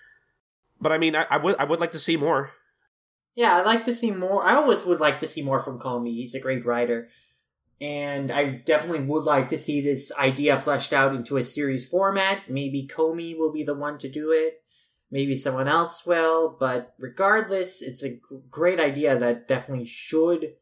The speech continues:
Speaker 2: happen, uh, pre-, eventually. And I hope that Komi also, you know, returns with a full series eventually. Yeah, I mean, I enjoyed his previous one-shot. I still like this, even though I have some problems with it. And,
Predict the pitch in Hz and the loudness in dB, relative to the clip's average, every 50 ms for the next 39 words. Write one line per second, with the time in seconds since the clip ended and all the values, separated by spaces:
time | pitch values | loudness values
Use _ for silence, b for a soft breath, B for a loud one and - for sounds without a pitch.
0 | _ _ _ _ - - 180 170 165 165 - - 139 131 127 123 127 135 139 135 | _ _ _ _ -8 -2 2 2 2 2 2 2 2 2 2 0 -4 -8 -8 -8
1 | 127 131 131 127 131 131 - _ _ - - 170 160 - - 147 135 120 135 135 | -8 -8 -8 -6 -6 -6 -6 _ _ -8 -6 -6 -6 -6 -4 -4 -2 0 0 0
2 | 151 175 175 - 127 113 104 110 107 107 98 101 113 - - - 120 117 117 120 | -2 -2 -4 -4 -4 -2 -2 -2 -2 -4 -4 -6 -6 -8 -6 -4 -4 -2 -2 -4
3 | 123 123 120 120 120 120 - b b b b b b b - - 147 147 151 147 | -4 -4 -6 -6 -8 -12 -14 b b b b b b b -12 -8 -4 -2 0 0
4 | 143 135 160 165 175 180 175 - - 180 175 175 180 180 - - - - 190 190 | 0 0 0 0 0 0 -2 -2 -2 0 2 0 0 -2 -4 -10 -2 0 0 2
5 | 202 220 214 208 180 160 151 147 147 - - - 143 135 127 127 123 120 120 120 | 2 0 -2 -2 0 2 2 0 0 -2 -4 -2 -2 0 0 -2 -4 -6 -6 -8
6 | _ - 123 120 120 120 123 120 120 - 139 131 131 135 123 120 - - 139 123 | _ -12 -10 -8 -4 -2 -2 -2 -2 -4 -6 -6 -4 -4 -6 -6 -6 -6 -6 -6
7 | 117 - 131 127 123 123 120 117 117 113 113 117 117 - - 123 123 139 156 160 | -6 -6 -6 -6 -6 -6 -6 -6 -8 -8 -8 -10 -14 -14 -8 -8 -6 -6 -8 -12
8 | _ _ _ _ _ - 247 262 262 208 180 180 180 190 190 196 196 196 190 185 | _ _ _ _ _ -8 -2 0 2 4 4 4 4 2 0 -2 -4 -4 -4 -2
9 | 180 185 202 208 226 226 208 233 226 220 220 - - - _ - - 226 233 254 | 0 2 4 4 4 4 4 2 2 0 -2 -8 -12 -14 _ -8 0 2 2 2
10 | 233 247 262 247 233 233 240 240 247 240 - 269 262 269 269 262 - - - 160 | 4 2 0 0 0 0 0 0 0 0 0 2 4 4 2 2 -2 -6 -4 -2
11 | 165 175 180 - - - 233 233 240 233 208 180 190 208 220 226 - - - 208 | -2 -2 -4 -8 -6 -2 0 0 2 2 0 2 2 2 0 0 -4 -8 -6 -4
12 | 196 196 196 - - 208 185 175 185 180 175 175 175 170 175 170 165 - - - | -4 -4 -4 -8 -10 -10 -8 -8 -6 -6 -4 -4 -4 -4 -6 -8 -10 -8 -6 -4
13 | 175 160 156 165 151 139 135 151 147 147 - - - 156 180 220 240 240 - - | -4 -2 0 2 2 2 2 0 -4 -8 -6 -4 0 2 2 2 2 0 -2 -8
14 | 147 151 160 160 160 156 156 147 | -6 -6 -6 -6 -8 -12 -14 -18